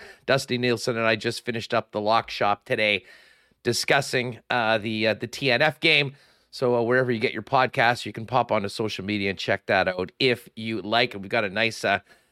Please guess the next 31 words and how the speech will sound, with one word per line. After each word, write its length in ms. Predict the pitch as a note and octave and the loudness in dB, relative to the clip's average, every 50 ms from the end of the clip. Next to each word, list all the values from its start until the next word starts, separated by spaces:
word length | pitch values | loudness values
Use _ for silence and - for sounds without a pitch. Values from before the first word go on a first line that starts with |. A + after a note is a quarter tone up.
| _ _ | _ _
nice 200 | - D#3 G3+ - | -4 -4 -2 0
little 160 | - - - | -2 -2 -2
parlay 420 | - - - - C#3 C#3 F#3 G#3 D#3+ | -4 -8 -10 -8 -4 0 2 2 2
we 140 | F#2+ G2 G2 | 0 -2 -6
put 240 | - - C3+ A#2 | -6 -4 -4 -4
together 300 | - A#2 F#2+ A2 G#2+ A2 | -4 -4 -2 -2 0 -2
with 140 | G#2+ G#2 - | -2 -4 -6
our 80 | A2 G2+ | -6 -6
friends 280 | - - G#2+ G#2 G#2 | -6 -6 -6 -6 -8
at 80 | F2 - | -10 -14
Coolbet 460 | - - - C#3+ D3 B2+ A2 - - | -10 -8 -6 -4 0 0 0 0 -2
for 120 | - G2+ F#2 | -4 -4 -4
our 80 | F#2+ | -4
Coolbet 400 | - - - B2 G#2+ A2 - - | -6 -6 -6 -4 -4 -4 -4 -2
lines 380 | G2 A2+ A#2+ A2+ G#2+ G2 - - - - - - - - | -2 -2 0 0 -2 -4 -6 -12 -16 -20 -20 -20 -16 -10
a 80 | - A#2+ | -8 -4
little 220 | A#2 B2+ C3 B2+ | -2 0 0 0
bit 180 | G#2 A#2+ G2+ - | -2 -4 -6 -4
later 340 | A2 A#2+ A#2 A2 G2 G2+ A2 | -2 0 0 0 0 0 0
on. 240 | B2 A#2+ G#2 E2+ - - - - - - _ _ - | 0 0 -2 -4 -6 -12 -20 -20 -20 -20 _ _ 0
Uh, 220 | - C3+ C3+ C#3 | 2 4 4 4
but 220 | C3+ D3+ D3 C#3+ D#3+ | 4 2 0 2 4
wow, 240 | F#3+ F#3+ F3 C#3+ | 4 4 4 4
we've 180 | C#3 C#3+ D3 C3 | 2 0 -2 0
got 240 | - F#3+ F#3+ - - | 2 2 2 4 2
a 60 | F3 | 2
lot 400 | E3+ D#3 E3+ F#3+ A3 A#3+ A#3 - | 2 4 4 4 4 4 2 -2
to 100 | - G#3 | -6 -2
get 260 | D3 F#3 F3+ F3+ F3+ - | 0 2 2 2 2 0
to. 140 | E3+ C3+ | -2 -2
Now, 280 | B2 D#3+ F#3 F3 E3 - | 2 2 2 2 2 0